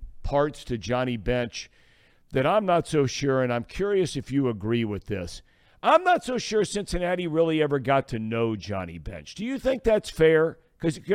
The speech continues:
'cause I, I don't know you well, but I've just been really lucky to be around you a lot, whether it, it, it, the, the couple of years we spent announcing the games, the different events that I've referred to earlier where you've been there,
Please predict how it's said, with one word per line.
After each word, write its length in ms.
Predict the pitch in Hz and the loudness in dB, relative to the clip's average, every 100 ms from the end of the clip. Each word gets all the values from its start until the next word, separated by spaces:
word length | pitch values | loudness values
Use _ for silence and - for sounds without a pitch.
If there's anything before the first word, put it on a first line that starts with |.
| 196 | 0
'cause 180 | 175 143 | -4 -2
I, 320 | 175 254 262 180 | 2 4 4 2
I 320 | 180 175 214 | -2 4 4
don't 280 | 254 233 180 | 4 2 0
know 260 | 170 175 | 2 2
you 300 | 165 156 156 | 0 -2 -2
well, 640 | 127 117 131 143 156 151 - _ _ _ | -2 2 4 6 4 0 -4 _ _ _
but 140 | 139 143 | 2 4
I've 180 | 139 | 2
just 220 | 160 190 - | 0 -6 -2
been 200 | 147 131 | -4 0
really 260 | 156 160 | 0 0
lucky 400 | 139 139 - 147 | 0 0 0 -8
to 140 | - 117 | -6 -6
be 180 | 107 123 | -2 0
around 640 | 110 104 107 123 160 143 | -2 -2 0 0 0 -2
you 180 | 170 170 | 0 2
a 0 | |
lot, 380 | 170 170 170 - _ _ _ - | 2 0 -2 -8 _ _ _ -2
whether 380 | 123 127 127 | 2 2 2
it, 120 | 123 - | -2 -4
it, 480 | 131 127 127 123 120 | -6 -2 -2 -4 -8
it, 140 | 120 | -6
the, 120 | 135 | -8
the 180 | 120 120 | -6 -6
couple 320 | - 143 139 | -4 -4 -2
of 40 | 131 | -2
years 280 | 131 139 | 0 -2
we 120 | 131 135 | -4 -6
spent 320 | - 139 131 | -4 -4 -4
announcing 440 | 117 123 123 120 | -2 -4 -4 -8
the 60 | 107 | -6
games, 560 | 110 139 139 139 131 - _ _ | -4 -4 -2 -4 -8 -16 _ _
the 100 | 113 | -4
different 340 | 131 - 131 | -4 -2 -4
events 380 | 113 123 135 - | -2 -2 -2 -4
that 100 | 117 | -4
I've 180 | 117 117 | -4 -4
referred 380 | 117 135 139 - | -6 -2 -4 -2
to 220 | 131 117 | -6 -4
earlier 420 | 127 131 131 131 | -4 -2 -2 -4
where 180 | 120 113 | -4 -6
you've 300 | 110 113 85 | -6 -8 -2
been 240 | 135 143 | 0 0
there, 400 | 135 139 135 135 | 0 0 0 -2